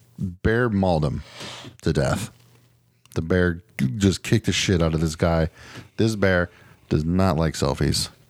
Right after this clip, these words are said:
So, the bear, uh, you know.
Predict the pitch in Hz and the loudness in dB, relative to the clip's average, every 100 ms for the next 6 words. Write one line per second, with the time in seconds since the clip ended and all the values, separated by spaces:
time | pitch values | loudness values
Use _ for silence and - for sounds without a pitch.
0 | _ _ - - 90 82 76 73 - _ | _ _ -10 -2 2 2 0 -2 -6 _
1 | _ _ _ _ _ - - - - - | _ _ _ _ _ -20 -20 -20 -16 -8
2 | 80 78 80 78 76 73 71 73 73 71 | -4 0 2 2 2 2 2 0 0 2
3 | 71 71 73 80 71 | 2 2 2 4 2